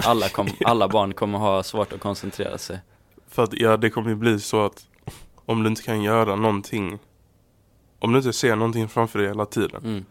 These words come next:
Speaker 2: eller kan göra, liksom, multitaska, göra flera grejer samtidigt,
Speaker 1: Ja.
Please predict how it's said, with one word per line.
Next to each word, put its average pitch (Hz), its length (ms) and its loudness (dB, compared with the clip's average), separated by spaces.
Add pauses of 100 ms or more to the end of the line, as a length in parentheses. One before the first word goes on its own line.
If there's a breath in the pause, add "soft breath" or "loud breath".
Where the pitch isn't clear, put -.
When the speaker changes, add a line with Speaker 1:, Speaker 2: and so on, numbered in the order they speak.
(320 soft breath)
Speaker 2:
eller 104 160 0
kan 107 180 -2
göra, 107 420 0 (640)
liksom, 107 420 -4
multitaska, 107 760 -2
göra 101 220 -6
flera 101 260 -2
grejer 101 220 -2
samtidigt, 104 600 -6
Speaker 1:
Ja. 98 220 -6